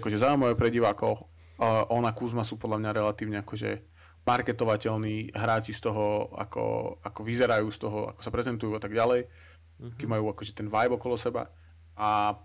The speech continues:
Speaker 1: podľa mňa to, akože, kľudne sa môže, sa, sa môže, akože, vyvrbiť ešte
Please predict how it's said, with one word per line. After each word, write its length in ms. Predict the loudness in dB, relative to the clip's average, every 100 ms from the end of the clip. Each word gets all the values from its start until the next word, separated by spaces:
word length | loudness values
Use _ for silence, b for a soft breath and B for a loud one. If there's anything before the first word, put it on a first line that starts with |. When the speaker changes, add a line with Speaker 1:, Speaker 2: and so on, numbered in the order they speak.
| -2
Speaker 1:
podľa 240 | 2 2
mňa 60 | 2
to, 80 | -2
akože, 240 | -2 -8
kľudne 240 | -6 -6
sa 160 | -4 -4
môže, 580 | -4 -2 -2 -2 -2 -6
sa, 480 | -10 -6 -4 -4 -6 -6
sa 160 | -6 -4
môže, 560 | -2 0 0 0 -2 b b b _ _ _ _
akože, 160 | -4 -4
vyvrbiť 500 | -2 0 0 0 0 -2
ešte 180 | -2